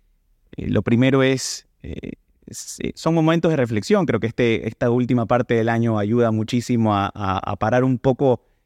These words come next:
si quieres, lo que está pasando y, y, y realmente entrar en el detalle de, bueno, ¿qué fue lo que en este dos mil veintitrés me generó valor?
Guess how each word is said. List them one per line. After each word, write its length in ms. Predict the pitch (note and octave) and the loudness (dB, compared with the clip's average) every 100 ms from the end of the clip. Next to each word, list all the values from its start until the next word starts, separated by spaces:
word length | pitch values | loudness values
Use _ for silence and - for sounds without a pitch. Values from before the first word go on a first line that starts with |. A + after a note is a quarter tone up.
| _ | _
si 140 | - | -4
quieres, 200 | A2 B2 | 0 2
lo 100 | B2 | 2
que 120 | A2 | 0
está 220 | A2 - B2 | -4 0 0
pasando 600 | B2 C#3 C3+ C3+ C3+ C3+ | 0 0 0 2 0 -2
y, 540 | - G#2+ G2 G2+ G2 | -4 -4 0 0 -2
y, 360 | - G#2+ G#2+ G#2+ | -2 -2 -2 -2
y 340 | A2 A2 A#2 A#2 | -2 0 0 2
realmente 520 | C3 C3 C#3 C3+ C#3 | 2 2 2 2 2
entrar 360 | A#2+ B2 B2+ | 2 2 0
en 140 | C3 B2 | 2 2
el 180 | A#2 A2 | 2 0
detalle 420 | A2 C3 C3 C3 | 0 0 2 2
de, 140 | A#2+ | 2
bueno, 240 | A#2 B2+ A#2+ | 2 0 -2
¿qué 120 | F3 | -4
fue 180 | - G3+ | 0 0
lo 140 | F#3+ | 2
que 100 | E3+ | 2
en 100 | D#3+ | 2
este 220 | D#3 D#3+ | 0 0
dos 120 | C#3+ | 2
mil 140 | C3+ C#3 | 2 2
veintitrés 400 | C3+ A#2+ B2 C3 | 2 0 -2 0
me 100 | A#2+ | 0
generó 300 | A#2 A2 A2+ | 0 2 2
valor? 440 | A2 G2 F#2 G2+ | 2 0 -4 -10